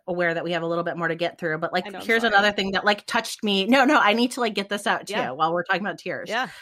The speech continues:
Speaker 1: And again, why I just, like, am very grateful that this screenwriter seems to respect the language of tears with women in two separate dramas I've seen, is my sister posted this on Instagram, so I don't think I'm, like, really, like, betraying her, like, confidence here 'cause it was, like, a public post.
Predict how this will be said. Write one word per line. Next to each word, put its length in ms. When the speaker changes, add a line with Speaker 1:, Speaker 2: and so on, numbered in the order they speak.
Speaker 1:
And 260
again, 480
why 240
I 140
just, 200
like, 280
am 260
very 300
grateful 460
that 180
this 260
screenwriter 560
seems 320
to 100
respect 380
the 80
language 320
of 140
tears 340
with 180
women 360
in 120
two 200
separate 300
dramas 340
I've 100
seen, 420
is 360
my 140
sister 440
posted 340
this 140
on 80
Instagram, 480
so 100
I 40
don't 160
think 180
I'm, 140
like, 240
really, 300
like, 200
betraying 520
her, 240
like, 260
confidence 460
here 120
'cause 120
it 40
was, 80
like, 120
a 40
public 360
post. 340